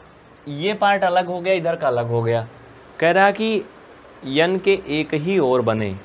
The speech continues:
दोनों अंतः कोणों का योग दो समकोण से कम हो। दोनों अंतः कोण, अब इसमें दो अंतः कोण कहाँ बन रहे हैं?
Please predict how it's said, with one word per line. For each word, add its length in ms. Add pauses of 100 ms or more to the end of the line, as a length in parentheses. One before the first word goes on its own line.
(460)
दोनों 680
अंतः 460
कोणों 380
का 120
योग 580 (340)
दो 220
समकोण 500
से 180
कम 340
हो। 280 (1160)
दोनों 380
अंतः 380
कोण, 240
अब 100
इसमें 260
दो 100
अंतः 280
कोण 240
कहाँ 200
बन 120
रहे 180
हैं? 200